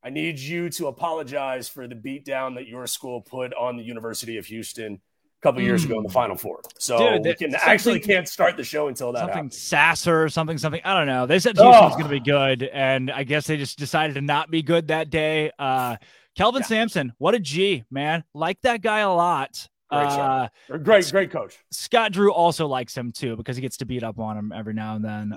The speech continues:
Speaker 2: Uh,
Speaker 1: Ugh.
Speaker 2: I didn't, I didn't see it coming. I didn't, but also
Speaker 1: Okay.
Speaker 2: Houston lost to the best team. Uh, y-, it cannot be ar-, objectively best team in college basketball that year. So,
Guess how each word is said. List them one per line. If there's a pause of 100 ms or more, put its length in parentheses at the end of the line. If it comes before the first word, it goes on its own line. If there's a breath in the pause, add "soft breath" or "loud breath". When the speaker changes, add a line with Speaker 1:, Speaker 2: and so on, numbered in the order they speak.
Speaker 2:
Uh,
Speaker 1:
Ugh. (140)
Speaker 2:
I
didn't,
I
didn't
see
it
coming.
I
didn't, (120)
but
also
Speaker 1:
Okay. (140)
Speaker 2:
Houston
lost
to
the
best
team. (220)
Uh,
y-,
it
cannot
be
ar-,
objectively
best
team
in
college
basketball
that
year. (100)
So,